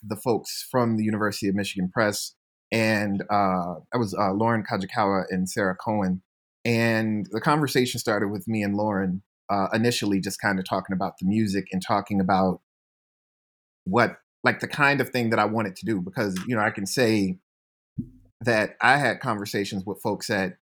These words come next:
academic presses that were not, man, like, they were, like, difficult conversations, you know, like, the kind of stuff that,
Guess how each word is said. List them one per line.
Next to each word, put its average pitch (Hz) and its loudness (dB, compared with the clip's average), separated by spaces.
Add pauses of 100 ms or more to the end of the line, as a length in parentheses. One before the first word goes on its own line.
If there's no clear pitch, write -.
(420)
academic 110 0
presses 98 -2
that 104 -2 (120)
were 110 -2
not, 113 2 (1300)
man, 98 0
like, 98 0
they 131 6
were, 113 4
like, 101 -2
difficult 104 -2
conversations, 98 -4
you 104 -4
know, 98 0
like, 92 -2 (100)
the 92 -8 (220)
kind 120 4
of 110 -2
stuff 113 0
that, 98 2